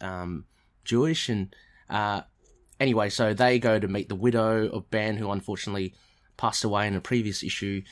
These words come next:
So, uh, again, I like this continuity that, um, Mensch is doing. I don't know whether he thought, you know, this had, I, I, I wonder if he had this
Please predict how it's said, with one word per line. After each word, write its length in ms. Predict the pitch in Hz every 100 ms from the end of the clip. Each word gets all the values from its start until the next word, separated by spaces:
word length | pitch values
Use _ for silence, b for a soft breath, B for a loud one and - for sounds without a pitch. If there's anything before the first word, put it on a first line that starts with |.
| B B
So, 100 | -
uh, 160 | 170 -
again, 240 | - 233
I 100 | 113
like 160 | 175 -
this 120 | 190
continuity 720 | 147 123 107 123 165 82 - _ -
that, 280 | 101 - 104
um, 340 | 98 95 90
Mensch 260 | 101 95 95
is 60 |
doing. 240 | 110 101 95
I 40 |
don't 100 | 110
know 140 | 120
whether 340 | 110 104 101 90 _ _ _ _ _ _ - -
he 100 | 123
thought, 320 | 120 113 - - -
you 60 | 117
know, 140 | 101
this 220 | 113 -
had, 240 | 107 98 - b b b b -
I, 80 | -
I, 80 | 143 -
I 40 |
wonder 420 | 127 143 170 147 - - - _
if 160 | 123
he 280 | - 120 110
had 280 | 104 120 101
this 260 | 117 -